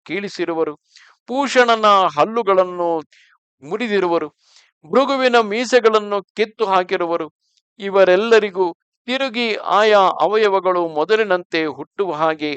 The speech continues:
ಅನುಗ್ರಹಿಸಬೇಕು. ನಿನ್ನ ಸೈನಿಕರ ಪ್ರಹಾರದಿಂದ ಮೈಮುರಿದು ಬಿದ್ದಿರುವ ಈ ಋತ್ವಿಕ್ಕುಗಳೆಲ್ಲರಿಗೂ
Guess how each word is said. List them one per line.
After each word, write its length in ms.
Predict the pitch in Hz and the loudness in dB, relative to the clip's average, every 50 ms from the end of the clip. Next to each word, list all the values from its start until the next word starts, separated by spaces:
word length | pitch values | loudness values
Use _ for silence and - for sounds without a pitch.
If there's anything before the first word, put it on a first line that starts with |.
| - - | -8 -10
ಅನುಗ್ರಹಿಸಬೇಕು. 880 | 120 143 185 190 170 - 160 156 170 160 165 151 143 147 143 - - 143 - _ _ _ _ _ _ _ _ _ _ | -10 -10 -10 -8 -8 -6 -6 -6 -6 -4 -4 -4 -4 -6 -8 -10 -12 -18 -20 _ _ _ _ _ _ _ _ _ _
ನಿನ್ನ 320 | 190 208 247 247 247 240 247 240 214 | -6 -4 -4 -2 0 0 0 0 0
ಸೈನಿಕರ 600 | - - 208 226 254 247 254 226 202 220 208 196 190 185 _ | 2 2 2 2 2 0 -2 -2 0 2 2 2 2 0 _
ಪ್ರಹಾರದಿಂದ 800 | - 156 143 160 190 214 226 226 220 196 208 208 196 196 190 190 180 180 175 170 156 | -2 -2 0 2 2 4 4 4 4 4 2 0 0 2 2 2 4 4 2 0 0
ಮೈಮುರಿದು 640 | - 165 220 247 262 240 233 226 220 214 180 180 175 | -2 -2 0 0 -2 -4 -4 -4 -4 -2 -2 -4 -4
ಬಿದ್ದಿರುವ 580 | 147 151 170 190 196 196 214 208 190 185 185 170 - - | -4 -6 -8 -10 -6 -2 0 0 2 2 0 0 -2 -2
ಈ 100 | 185 185 180 | -2 -2 -2
ಋತ್ವಿಕ್ಕುಗಳೆಲ್ಲರಿಗೂ 1200 | 160 165 175 - _ - 233 247 226 - 247 214 220 196 180 175 185 196 190 180 180 170 170 165 | -2 -2 -6 -8 _ -10 -10 -10 -10 -10 -4 -2 0 2 2 2 2 2 0 0 0 -2 -4 -6